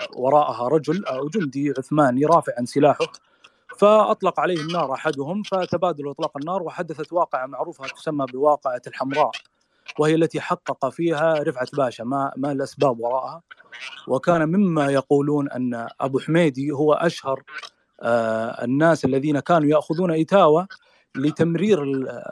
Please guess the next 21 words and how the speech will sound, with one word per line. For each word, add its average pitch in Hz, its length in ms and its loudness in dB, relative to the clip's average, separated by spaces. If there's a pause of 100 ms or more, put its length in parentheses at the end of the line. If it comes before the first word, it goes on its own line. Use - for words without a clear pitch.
(800)
ال-، 104 920 -4 (500)
الحجاج. 165 640 4 (580)
أيضًا 233 260 6
هناك 226 240 -2
نقطة 202 280 -2
أخرى 156 200 -6
ذكرها 147 340 -6
الدكتور 143 340 -8
حامد، 165 360 -4
وهي 147 280 -4
أن 147 200 -6
الأوقاف 160 500 -2
كانت 156 300 -6
للحجاج، 143 420 -8
وهذا 139 300 -6
أمر 165 200 -12
صحيح، - 520 -12 (680)
آه، 120 640 -6
لأن 165 300 4
الناس 226 460 4
يعني 165 440 -8